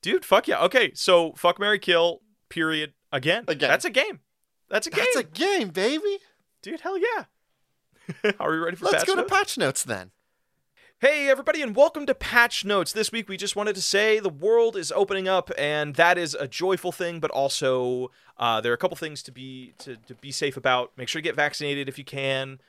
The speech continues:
Speaker 1: Make sure to stay safe out there. We are still in a pandemic,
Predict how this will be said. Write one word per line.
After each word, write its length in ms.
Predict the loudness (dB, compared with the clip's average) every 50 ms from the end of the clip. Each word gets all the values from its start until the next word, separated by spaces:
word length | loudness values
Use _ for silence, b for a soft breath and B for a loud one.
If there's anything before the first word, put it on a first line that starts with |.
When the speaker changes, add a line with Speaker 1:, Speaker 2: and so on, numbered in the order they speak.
| _ _
Speaker 1:
Make 100 | -14 -12
sure 120 | -8 -8
to 40 | -8
stay 140 | -6 -6 -4
safe 320 | -2 -2 -2 -2 0 0
out 180 | 0 0 0 2
there. 400 | 2 4 4 4 4 2 0 -2 -6 -12 -16
We 140 | -14 -6 -2
are 180 | 0 2 2 2
still 380 | 0 -2 0 2 2 2 2
in 180 | 0 0 0 0
a 60 | 0
pandemic, 600 | 2 2 2 2 2 2 0 0 -2 -6 -8 _